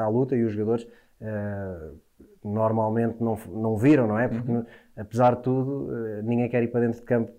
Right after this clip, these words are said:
Speaker 1: perder e a cabeça pode não estar a cem por cento, mas dentro do possível vão dar o melhor que têm para, para ganhar.
Speaker 2: Certo.
Speaker 1: Eh, tu sentes-te, tipo, quase atraiçoado no dia em que, em que
Speaker 2: Não,
Speaker 1: sabes
Speaker 2: eu
Speaker 1: que não vais ficar?
Speaker 2: Não, não, não, não me senti atraiçoado. Fiquei triste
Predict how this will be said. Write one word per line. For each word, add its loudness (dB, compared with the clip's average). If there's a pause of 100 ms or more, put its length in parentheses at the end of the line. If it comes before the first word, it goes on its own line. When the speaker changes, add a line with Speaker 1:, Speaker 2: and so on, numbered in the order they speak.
(200)
Speaker 1:
perder 2
e -4
a -4
cabeça -2
pode -2
não -2
estar 0 (420)
a -4
cem 0
por -10
cento, -2
mas -4 (360)
dentro 0
do 2
possível -2
vão -2
dar 4
o 4
melhor 2
que -8
têm -2
para, -4
para -6
ganhar. 0
Speaker 2:
Certo. -10 (320)
Speaker 1:
Eh, 4
tu -10
sentes-te, 0
tipo, 0
quase 4
atraiçoado 2
no 4
dia 4
em 2
que, 0
em 0
que -6
Speaker 2:
Não, 2
Speaker 1:
sabes 4
Speaker 2:
eu -10
Speaker 1:
que -4
não 4
vais 2
ficar? -4
Speaker 2:
Não, -4
não, -6
não, 0
não -2
me -2
senti -4
atraiçoado. -2
Fiquei -2
triste -6